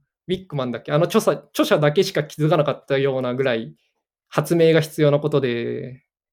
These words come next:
で、それをやっぱこう、うん、自分の考えでは、やっぱこう、分解してって整理していくだけじゃなくて、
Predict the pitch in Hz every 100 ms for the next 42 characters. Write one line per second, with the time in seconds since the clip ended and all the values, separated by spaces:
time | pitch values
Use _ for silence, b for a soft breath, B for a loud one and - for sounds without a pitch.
0 | _ _ _ _ _ - 131 - 247 359
1 | 381 - 151 139 139 143 147 - B B
2 | B B B B - 143 127 127 123 -
3 | _ _ _ - 151 196 320 302 285 262
4 | - - b b _ 247 233 247 202 147
5 | 127 123 160 156 - 165 156 131 135 139
6 | 156 139 220 240 392 381 370 - 392 185
7 | 156 262 254 180 - 180 180 160 156 175
8 | 139 131 - 127 127